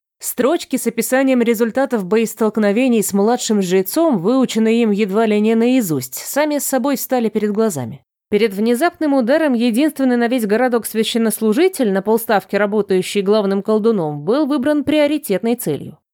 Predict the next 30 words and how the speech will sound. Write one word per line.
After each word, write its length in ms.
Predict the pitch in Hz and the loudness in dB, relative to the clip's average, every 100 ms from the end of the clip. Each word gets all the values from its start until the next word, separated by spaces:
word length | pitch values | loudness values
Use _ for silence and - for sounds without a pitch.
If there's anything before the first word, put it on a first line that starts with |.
| _ | _
По 80 | 208 | -2
рекомендации 720 | 202 202 208 208 285 - 226 | -2 0 0 0 0 0 0
магов-специалистов, 1120 | 220 247 226 214 - 208 220 277 370 - 175 | 0 0 -2 -4 -6 -2 0 0 -2 -2 -4
дом 240 | 165 254 208 | 0 0 0
их 140 | - | 0
наиболее 420 | 208 226 233 180 | 0 2 2 0
авторитетного 720 | 170 196 214 220 185 170 170 | -2 -2 -2 -2 -2 0 -2
в 40 | 156 | -2
данной 300 | 180 180 190 | -2 0 0
местности 460 | 185 - 180 190 | -2 -4 -8 -6
коллеги 420 | - 190 320 294 | -4 -2 -2 0
уничтожили 640 | 240 220 - 302 262 269 247 | 0 0 -2 -2 0 0 0
дистанционно. 880 | 214 240 262 240 269 175 123 117 - _ _ | -2 -2 -2 0 0 0 -4 -10 -16 _ _
Чародеи 440 | - 233 277 359 370 | -4 0 2 2 2
считались 500 | 330 330 339 320 - | 0 0 0 0 0
не 140 | 330 | 0
слишком 380 | 330 196 - 180 | 0 -2 -2 -4
опасными 460 | 165 262 285 277 262 | 0 -2 0 0 0
в 80 | |
прямом 360 | - 247 247 240 | -2 -2 0 0
противостоянии, 920 | 226 214 220 220 269 196 127 78 - _ | -4 -6 -6 -2 -2 -2 -4 -12 -20 _
но 200 | - 185 | -2 0
вот 180 | 208 202 | 0 0
если 320 | 226 226 226 | -2 0 0
дать 240 | 220 240 | 0 0
им 140 | 220 208 | 0 0
возможность 580 | 214 214 226 208 185 180 | 0 0 -2 0 -2 0
для 180 | 202 | -2
партизанских 800 | 208 208 - 226 196 165 - 170 | -2 -4 -4 -2 -2 -4 -8 -8
действий, 580 | 180 349 403 - 151 165 | -2 -2 -2 -6 -10 -12